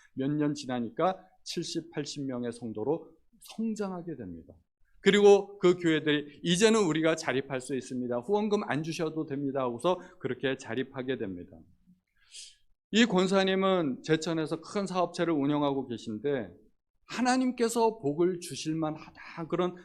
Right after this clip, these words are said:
그런 생각이 들었습니다. "나는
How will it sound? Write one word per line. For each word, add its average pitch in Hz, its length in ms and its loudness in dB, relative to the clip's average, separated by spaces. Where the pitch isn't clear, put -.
그런 214 280 6
생각이 160 640 0
들었습니다. 143 640 -4
"나는 185 480 0